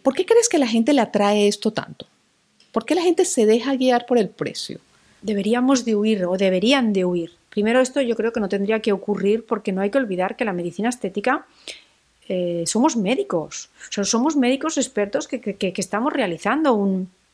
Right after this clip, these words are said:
Speaker 2: un diagnóstico, estamos acompañando al, al, al, al paciente en ese proceso de envejecimiento. Entonces, tenemos unos conocimientos, tenemos una formación y hay, y tenemos que dar una seriedad y hay que ser súper, súper exquisitos en el tratamiento y en lo que realizamos al,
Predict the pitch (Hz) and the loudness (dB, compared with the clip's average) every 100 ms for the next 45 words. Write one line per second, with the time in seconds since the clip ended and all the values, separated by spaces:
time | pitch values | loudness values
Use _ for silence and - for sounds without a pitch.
0 | _ _ _ - 254 247 240 226 226 240 | _ _ _ 0 2 2 2 0 -2 0
1 | 240 180 190 240 247 240 226 226 220 220 | 0 0 -2 -2 -2 0 0 0 0 -2
2 | 220 214 208 202 202 214 202 196 196 247 | -2 -2 -4 -2 -4 -2 -4 -4 -2 -2
3 | 240 254 240 226 214 247 269 180 175 175 | -2 -4 -4 -4 -4 -2 -2 0 -2 -6
4 | - 180 175 170 170 - - - - 196 | -6 -4 -2 -2 -4 -8 -18 -16 -8 -4
5 | 185 190 311 - - _ 196 170 185 254 | -2 0 0 -2 -16 _ -4 -2 0 2
6 | 262 269 277 262 240 233 240 175 170 190 | 0 2 0 2 2 2 0 -2 -4 -2
7 | 220 226 226 240 247 - 214 214 226 - | 0 0 0 -2 -4 -2 0 0 -2 -4
8 | 180 175 - 196 185 208 247 240 208 269 | -4 -4 -8 -8 -2 -2 -2 -2 -2 -2
9 | - 202 226 240 240 185 175 196 262 185 | -4 -2 -2 -2 -2 0 0 2 0 -2
10 | 170 220 - 277 220 190 269 - - - | -4 -4 -4 -2 0 -2 -6 -18 -20 -6
11 | - 208 196 - - 170 - 277 294 - | -2 0 0 -2 -4 -6 0 0 0 -2
12 | 185 165 180 175 170 175 175 180 175 175 | -2 -2 -2 -2 -2 -2 0 0 0 -2
13 | 175 170 170 180 170 | -2 -2 -2 -6 -6